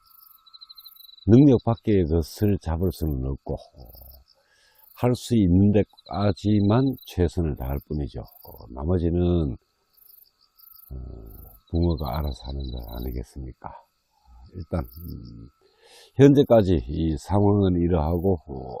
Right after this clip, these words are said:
앞으로의 어떤 이 전략은 이러하다. 그것을 한번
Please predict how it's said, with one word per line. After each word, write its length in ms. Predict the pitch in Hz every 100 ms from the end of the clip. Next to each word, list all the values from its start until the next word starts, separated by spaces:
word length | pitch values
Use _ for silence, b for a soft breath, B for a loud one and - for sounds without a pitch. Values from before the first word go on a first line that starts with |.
| -
앞으로의 500 | 78 - 80 76 71
어떤 1040 | - _ _ _ _ _ _ _ - 58 60
이 180 | 64 64 -
전략은 400 | 78 76 76 67 69
이러하다. 560 | 73 64 71 65 62 62 - _ _
그것을 480 | 73 76 - 78 67 - _ _ -
한번 300 | 71 73